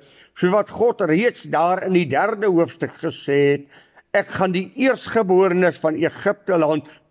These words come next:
tref." Hy het dit vir Farao al toegesê. Daar het nou al nege plaae verloop.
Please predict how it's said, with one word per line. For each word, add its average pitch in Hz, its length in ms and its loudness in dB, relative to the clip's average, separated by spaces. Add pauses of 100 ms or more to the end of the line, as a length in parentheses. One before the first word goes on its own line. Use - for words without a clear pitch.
tref." 180 320 -2 (260)
Hy 131 80 0
het 185 80 -2
dit 196 160 -2
vir 185 140 -2
Farao 214 520 0
al 170 380 -2 (240)
toegesê. 165 760 0 (340)
Daar 196 240 0
het 240 160 -4
nou 226 180 -2
al 208 200 2
nege 196 600 2
plaae 185 500 2
verloop. 123 720 0